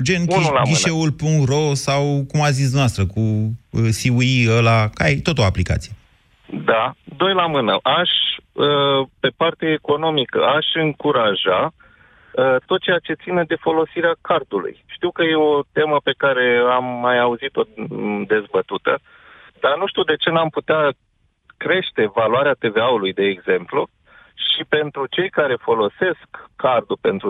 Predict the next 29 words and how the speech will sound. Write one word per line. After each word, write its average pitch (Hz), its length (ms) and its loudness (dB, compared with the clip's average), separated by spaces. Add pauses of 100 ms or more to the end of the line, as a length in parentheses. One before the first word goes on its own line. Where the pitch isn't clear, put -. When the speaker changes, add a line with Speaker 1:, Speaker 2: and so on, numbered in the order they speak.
(100)
Speaker 2:
toate - 180 -2 (100)
achizițiile, 151 680 -6 (100)
la 127 140 2
sfârșitul - 580 -8
lunii, 147 320 0 (100)
mm, 113 440 2 (120)
Mastercard-ul 123 760 -2
sau, 98 120 2 (240)
mm, 110 320 -8
Visa 139 380 -2
sau 101 180 0
toate 135 200 -2 (100)
celelalte, 127 520 0 (460)
să 131 80 -2 (140)
deconteze, 156 560 -2 (100)
să 147 140 -4
se - 60 -14 (100)
facă 165 200 -2 (120)
și - 80 -8 (100)
la 160 60 2 (120)
persoane, 127 500 0
uh, 104 880 0 (180)
privo-, 113 360 -4 (800)
publi-, 127 440 -2
private, 120 540 0
uh, - 680 -4 (100)
perso-, 131 400 -4
persoane 139 320 -2 (120)
fizice, - 360 -6